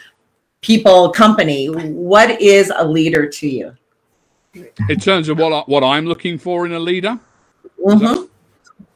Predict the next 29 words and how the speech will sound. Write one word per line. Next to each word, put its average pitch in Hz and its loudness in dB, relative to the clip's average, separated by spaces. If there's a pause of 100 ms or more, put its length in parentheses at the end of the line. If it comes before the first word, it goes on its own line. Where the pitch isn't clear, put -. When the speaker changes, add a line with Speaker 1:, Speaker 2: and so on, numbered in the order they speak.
(400)
Speaker 2:
Um, 151 -8
I'm, 180 -8
I'm 196 -8
looking, 190 -6
I 165 -6
mean, 160 -4
I, 160 0
I, 165 -4
I've, 147 -10
I've, 147 -14 (140)
I'll 151 -4
go 165 -4
through 170 -6
in 147 -6
a 143 -6
minute 151 -4
in 127 -10
terms 139 -6
of 135 -6
answering 143 -8
Carolyn's 143 -6
question, 131 -8
some 120 -10
key, 143 -4 (120)
you 147 -10
know, 120 -4
some, 123 -8
uh, 120 -6 (600)
attributes. 120 -6